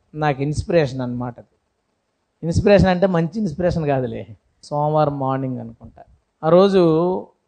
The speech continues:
మన విజయ వాళ్ళ అబ్బాయిని తీసుకుని కాకినాడ వచ్చి తన బండి బాగు చేయించుకుంటుంది,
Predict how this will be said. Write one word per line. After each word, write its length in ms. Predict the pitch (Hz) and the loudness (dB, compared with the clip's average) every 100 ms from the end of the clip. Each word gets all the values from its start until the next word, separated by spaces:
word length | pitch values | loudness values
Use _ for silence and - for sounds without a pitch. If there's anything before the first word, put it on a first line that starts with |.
| _ | _
మన 200 | 156 151 | -10 -6
విజయ 420 | 147 151 143 170 175 160 139 139 - - | -4 -4 -2 0 2 0 -2 -6 -10 -12
వాళ్ళ 320 | 147 139 139 135 | -6 -2 -2 -4
అబ్బాయిని 380 | 135 147 151 | -4 -4 -2
తీసుకుని 720 | 143 135 120 160 190 147 147 160 | -2 -4 -4 -4 -2 -2 -4 -6
కాకినాడ 460 | 143 135 139 156 147 | -4 -2 -2 -2 -2
వచ్చి 640 | 135 - 175 156 151 233 - _ _ _ _ 175 | -2 -4 -4 -2 -4 -8 -16 _ _ _ _ -6
తన 100 | 170 | -2
బండి 360 | 151 165 190 | 2 4 4
బాగు 300 | 190 175 160 | 6 6 6
చేయించుకుంటుంది, 720 | 156 160 147 143 139 127 113 | 4 0 -2 -6 -6 -6 -10